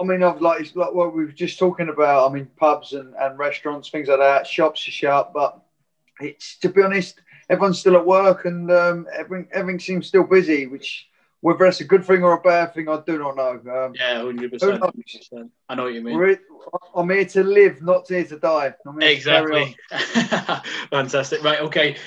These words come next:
Speaker 2: Um, so just getting into a brief, brief over-, overview of what your career and things. Um, twenty-two wins, ten
Speaker 1: Yeah.
Speaker 2: K Os, seven losses and one draw. Fantastic record, to be fair, and some, some great names on there, the likes of, uh, Stephen Smith and Lee Selby as well. Um, two,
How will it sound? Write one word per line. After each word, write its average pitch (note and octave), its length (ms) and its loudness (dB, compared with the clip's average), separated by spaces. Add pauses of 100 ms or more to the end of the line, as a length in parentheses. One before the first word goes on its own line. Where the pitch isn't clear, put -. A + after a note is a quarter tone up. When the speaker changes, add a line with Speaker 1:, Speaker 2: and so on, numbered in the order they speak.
(140)
Speaker 2:
Um, D#3+ 500 2
so F3 380 2
just F#3+ 300 2
getting F#3+ 180 2
into D#3+ 300 -2
a C#3+ 80 -2
brief, D3 480 -6
brief C#3+ 180 -4
over-, C#3 360 -6
overview C3+ 500 -4
of B2+ 100 -8
what D3 100 -10
your B2+ 100 -8
career C#3 400 -2
and C#3 120 -8
things. B2 480 -6
Um, C3 220 -6
twenty-two D#3+ 480 -4
wins, D3 480 -2
ten D3+ 240 -4
Speaker 1:
Yeah. C#3 100 -2
Speaker 2:
K C3 60 0
Os, C3 500 -6
seven C#3 320 -6
losses C3 340 -6
and B2 120 -10
one B2 200 -4
draw. A#2+ 400 -6 (160)
Fantastic C#3+ 460 -4
record, C#3 360 -4
to - 60 -18
be C#3 80 -12
fair, C#3 220 -2
and A#2 140 -8
some, B2 320 -10 (320)
some D3+ 180 -12
great C#3+ 280 -2
names C3+ 300 -2
on C#3+ 120 -4
there, C#3 260 -2
the B2 120 -10
likes C3 320 -4
of, A#2+ 100 -14
uh, B2 160 -4
Stephen B2+ 320 -10
Smith C3+ 340 -4
and C3 80 -14
Lee B2+ 160 -10
Selby C3+ 460 -4
as C3 160 -6
well. C#3 340 -2
Um, A#2+ 420 -2
two, B2+ 440 -6